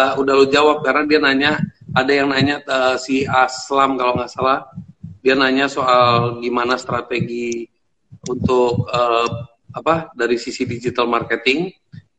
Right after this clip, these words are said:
Tapi di satu sisi dia bilang dia punya ilmu, ilmu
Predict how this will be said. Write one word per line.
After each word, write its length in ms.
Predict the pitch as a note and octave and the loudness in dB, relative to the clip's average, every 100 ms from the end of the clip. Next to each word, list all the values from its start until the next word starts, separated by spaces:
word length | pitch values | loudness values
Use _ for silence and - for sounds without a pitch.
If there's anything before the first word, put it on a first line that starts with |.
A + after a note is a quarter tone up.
| _ | _
Tapi 280 | - B2+ F3 | -2 2 2
di 80 | |
satu 320 | D#3 D3+ C3+ C3+ | 4 2 0 -2
sisi 240 | C3+ F#3 | -2 0
dia 160 | E3 D3 | 2 2
bilang 160 | F3 | 2
dia 160 | F3 E3+ | 0 -2
punya 400 | E3 C#3+ C#3+ C#3+ | 0 0 0 0
ilmu, 400 | C#3 C#3 D3 - - | 0 0 -2 -6 -4
ilmu 400 | C#3 C#3 C#3 | 0 0 2